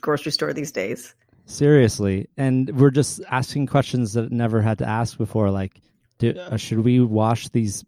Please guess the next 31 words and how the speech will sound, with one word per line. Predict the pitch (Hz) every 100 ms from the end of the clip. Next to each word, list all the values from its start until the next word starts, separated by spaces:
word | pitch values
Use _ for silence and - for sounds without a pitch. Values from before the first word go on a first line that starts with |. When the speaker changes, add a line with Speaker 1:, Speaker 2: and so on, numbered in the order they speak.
| -
Speaker 2:
plastic | 110 110 - 117 -
bags? | 98 131 147 - - -
Uh, | 117
like, | 110 107 - _ _ -
w-, | 131 -
are, | 127
do | 139 135 127
we | 123 120
wipe | 113 117 131 -
everything | 143 127 123 113
down? | 104 107 175 254 262 _ _ _ -
What | 139
do | 147
we | 147
do | 131 135 143
with | 139 -
the | 131 123
raw | 120 123 120
vegetables? | 127 135 - 123 104 95 - - _ -
Like, | 127 113 _ _ _ _ _
uh, | 160
th-, | 175 160 180
there's | 147
all | 165 185
these | 240 -
questions. | - 147 - 98 92 -
Uh, | 127
like, | 123 -
are | 120
we | 123
being | 123 117 107